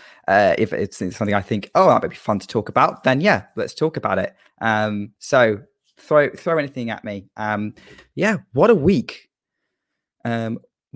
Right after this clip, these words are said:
what a week, um, at, um, uh, in Rome. Um, as we said, we've touched on some of the stories, the main stories being, um, big names going out.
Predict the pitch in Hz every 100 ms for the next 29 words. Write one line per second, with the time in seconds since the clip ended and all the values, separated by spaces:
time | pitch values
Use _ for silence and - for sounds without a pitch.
0 | 110 123 180 - 160 139 117 151 95 -
1 | - _ _ _ - 113 110 107 107 107
2 | 107 113 _ _ _ 104 107 - - 110
3 | 101 101 101 98 _ _ _ _ _ _
4 | _ _ _ _ _ _ - - 113 113
5 | 107 - 104 107 117 110 92 - 110 113
6 | 110 107 - 117 120 127 127 117 - 127
7 | 127 131 123 - 127 123 120 120 120 113
8 | - 120 120 120 113 107 107 - - -
9 | _ 113 110 107 107 101 120 117 113 107
10 | - 113 117 131 135 -